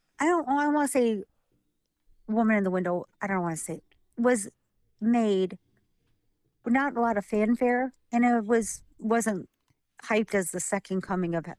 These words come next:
Alfred Hitchcock or whatever, but it, it's released and it's making its own little quiet way of watching everything. It's not, I don't think it was throwing it in your face having to be compared to Rear Window.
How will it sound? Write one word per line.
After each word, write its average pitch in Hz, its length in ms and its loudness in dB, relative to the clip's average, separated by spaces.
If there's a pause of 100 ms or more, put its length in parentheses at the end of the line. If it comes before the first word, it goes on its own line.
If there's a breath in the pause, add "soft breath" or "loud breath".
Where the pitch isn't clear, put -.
Alfred 175 280 -4
Hitchcock 165 520 -6
or 165 60 -8
whatever, 165 300 -2
but 185 140 -6
it, 180 200 -2
it's - 260 -4
released 214 460 -2
and 202 140 0
it's 185 220 -4
making 196 280 -2
its 190 140 -2
own 196 220 0
little 190 160 -2
quiet 190 440 -4
way 185 180 -2
of 185 100 -6
watching 208 360 -6
everything. - 380 -18 (500 loud breath)
It's - 220 -6
not, 208 320 0 (200)
I 196 80 0
don't 220 240 2
think 196 140 -2
it 180 100 -4 (440)
was 180 320 -2 (140)
throwing 240 340 2
it 196 80 0
in 180 140 -2
your 156 100 -6
face 185 520 -4
having 185 340 -4
to 170 80 -4
be 165 260 -2 (140)
compared 180 460 -4
to 214 320 0
Rear 156 280 -4
Window. 156 440 -6